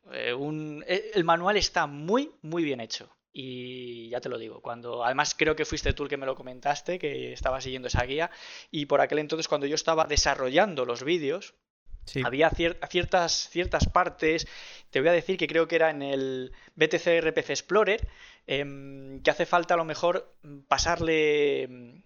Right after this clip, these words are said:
Speaker 1: pasarle parámetros como puede ser un fichero de configuración. Y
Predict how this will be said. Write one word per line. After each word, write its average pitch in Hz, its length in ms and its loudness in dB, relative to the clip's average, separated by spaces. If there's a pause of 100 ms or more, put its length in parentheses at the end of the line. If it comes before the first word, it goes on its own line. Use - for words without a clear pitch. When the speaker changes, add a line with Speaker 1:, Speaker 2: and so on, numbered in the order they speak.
(120)
Speaker 1:
pasarle 151 420 0
parámetros 151 400 2
como 143 240 -10
puede 147 160 -2
ser 151 140 -4
un 143 80 -12
fichero 151 300 -2
de 143 80 -2
configuración. 123 680 -8 (720)
Y 165 220 -4